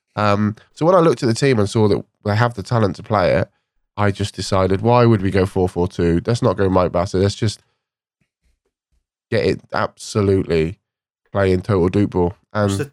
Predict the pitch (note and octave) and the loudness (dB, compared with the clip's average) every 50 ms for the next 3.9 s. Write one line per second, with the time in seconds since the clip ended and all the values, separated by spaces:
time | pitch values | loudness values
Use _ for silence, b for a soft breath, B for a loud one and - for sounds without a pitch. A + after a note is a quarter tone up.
0 | - A2 A#2 - - A2+ F#2+ C#3 C3+ B2 - - - C3+ A#2 - - A2 A#2+ A2+ | -6 -6 -4 -2 -2 -2 -2 -2 -4 -6 -8 -8 -8 -8 -8 -8 -8 -10 -8 -8
1 | A2+ A2 A2+ A2 A2 - - G2+ F#2 F#2 - _ _ _ _ _ _ _ _ _ | -6 -6 -6 -8 -8 -10 -12 -14 -16 -16 -18 _ _ _ _ _ _ _ _ _
2 | _ _ _ _ _ _ _ _ _ _ _ - G#2+ G#2+ G#2 A2+ - - - A2+ | _ _ _ _ _ _ _ _ _ _ _ -4 -2 0 0 0 0 0 0 2
3 | F2+ E2+ D#2 - _ _ _ _ _ _ _ _ _ _ G2 F#2 F2+ | 2 2 0 -2 _ _ _ _ _ _ _ _ _ _ -20 -20 -20